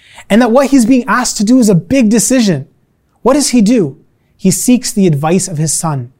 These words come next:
even though Ismail is only twelve or thirteen years old at the time.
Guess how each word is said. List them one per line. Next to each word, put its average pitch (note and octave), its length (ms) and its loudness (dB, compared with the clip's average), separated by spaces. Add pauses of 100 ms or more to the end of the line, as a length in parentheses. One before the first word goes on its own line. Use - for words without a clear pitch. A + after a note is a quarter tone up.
(300)
even D4 260 4
though B3 140 4
Ismail A3+ 460 -2
is G3+ 120 0
only A#3 240 -2
twelve G#3+ 360 -2
or A3+ 60 0
thirteen G#3 400 -4
years G3 240 0
old F3 180 -4
at F3+ 100 -8
the G#3 60 -4
time. G3 460 -6